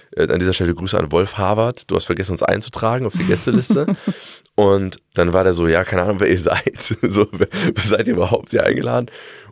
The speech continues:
Speaker 1: Und dann guckt diese Frau so von unten so hoch und kriegt so ganz große Augen und sagt so, "Ey, das sind Alex und Tim, ich höre einen Podcast." Und ich so, <laughs> "Hä, was?" Und dann rennt die so um, um diesen Tisch rum und will irgendwie so ein Foto mit uns machen.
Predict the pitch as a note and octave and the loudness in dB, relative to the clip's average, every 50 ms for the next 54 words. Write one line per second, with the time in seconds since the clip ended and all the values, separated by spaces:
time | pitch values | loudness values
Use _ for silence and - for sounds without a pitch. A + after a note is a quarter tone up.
0 | _ _ _ - G2 F#2+ G#2+ G#2+ G2+ - - D3+ - - A#2+ G2 G2+ G2 - - | _ _ _ 0 2 4 2 2 2 0 -4 -6 -4 -2 0 0 0 -2 -2 -2
1 | - A2+ B2+ E3 F3 E3 E3+ F3+ F3 C3+ - - - A2 - - A2+ A2 C3 - | -2 0 0 0 0 0 0 0 -2 -2 -4 -4 -6 -6 -2 0 0 2 2 0
2 | - A2+ G2+ G#2 G2+ G#2+ B2+ D3 F3 - - - _ - - - - G2+ G2+ - | -2 -2 -2 -2 0 2 4 4 4 2 -2 -8 _ -20 -20 -10 -8 -6 -4 -4
3 | B2+ B2+ - - G2 - - B2 - F3+ E3+ - - - - G3 D3+ - - - | -6 -6 -6 -8 -4 -2 -2 -2 -2 -4 -8 -8 -8 -6 -4 -4 -2 -2 -2 -2
4 | - C3 C#3+ D#3+ D#3+ D3+ C3+ B2+ C#3 C#3 C#3 - - C#3 C3 - - - - - | 0 0 -2 -2 -2 -4 -4 -4 -4 -6 -6 -6 -8 -8 -8 -10 -14 -20 -20 -20
5 | - _ _ - - - D4+ D#4 - A#3 - - - C#3 - - - - - - | -20 _ _ -4 -2 0 0 2 0 0 0 0 0 -2 -2 -2 0 0 0 0
6 | - - - A#2+ A2 - - - - C#4+ A3+ - - - - - E3+ - - A2+ | 0 -2 -4 -4 -4 -6 -4 -2 0 0 0 0 0 0 0 0 0 0 0 -2
7 | - - - F3+ - - - - - G#2 - D#2+ F2+ - - _ - - - - | -4 -4 -4 -4 -4 -4 -4 -4 -4 -4 -4 -4 -6 -8 -10 _ -20 -20 -20 -20
8 | - - - _ _ _ _ _ _ _ _ - A2+ A#2+ - - G#2+ - - - | -20 -20 -20 _ _ _ _ _ _ _ _ 0 0 0 0 -2 -4 -4 -2 -2
9 | A2 G2 - - - - - - - C3+ - A2+ - - - - - C#3 - - | 0 0 -2 -2 -2 0 0 0 0 0 0 -2 -2 -2 -2 -2 -2 -2 -2 -2
10 | G#3+ A3 - - F3+ - - C3+ B2+ B2+ A#2+ B2 C#3+ D#3 C4+ - B3 B3 E3+ C3 | -4 -4 -4 -4 -2 0 2 4 4 4 4 2 2 2 2 2 0 2 2 2
11 | - - B2+ B2+ A#2+ - - B2 B2 A2+ A2 G#2+ G#2+ - - F3 - - - - | 4 4 2 0 0 0 0 0 2 0 -2 -2 -2 0 0 0 2 0 -2 -2
12 | - E3+ G3 - - - A2+ A2 G#2 B2 C#3 A2+ A#2 A#2+ A#2 A2 A2 A2 - - | -4 -4 -4 -4 -2 -2 0 2 2 2 2 2 2 2 2 2 2 0 0 0
13 | C#3+ F3 E3 C#3 G#2+ F#2 F2+ F2+ E2+ F2 - - F2+ F2+ F2+ - - C3 F#3+ - | 0 2 2 2 0 0 0 0 0 -2 -2 -2 -2 -2 -2 -2 -4 -8 -8 -8